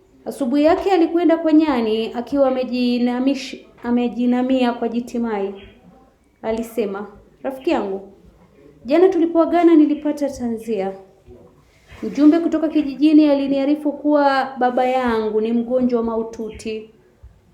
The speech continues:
Alisema kwamba baba ananitaka nyumbani upesi." Habari hizi zilimtia nyani majozi makuu.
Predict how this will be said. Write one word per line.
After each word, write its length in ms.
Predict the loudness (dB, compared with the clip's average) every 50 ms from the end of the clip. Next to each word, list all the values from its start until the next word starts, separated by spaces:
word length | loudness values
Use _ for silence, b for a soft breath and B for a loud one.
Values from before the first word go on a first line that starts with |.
| _ b b b b b b b -10
Alisema 400 | -6 -6 -4 -2 -2 0 0 0
kwamba 220 | 0 -2 -2 0 0
baba 640 | 2 2 2 2 2 2 2 2 2 0 -2 -4
ananitaka 720 | -4 -4 -2 -2 -2 -2 -2 -2 -4 -4 -4 -4 -4 -2
nyumbani 460 | 0 0 2 2 2 2 2 2 2 0
upesi." 680 | -2 -4 -2 -2 -2 -2 -2 -6 -10 -10 -10 -10 -12 -16 -20 -20 -20 -20 -20 -20 -20 _ -20 _ _ _ _ _ -20 -20 _ -20 -20 _
Habari 380 | -18 -14 -10 -6 -4 -4 -2 -2
hizi 200 | -2 -2 -2 -2
zilimtia 600 | -2 -2 -2 -2 -2 -4 -6 -4 0 0 0 2
nyani 400 | 0 0 -2 0 0 -2 -2 -2
majozi 520 | -4 -6 -6 -4 -2 -2 -2 -2 -4 -6 -6
makuu. 640 | -4 -6 -6 -8 -12 -10 -10 -8 -8 -8 -12 -14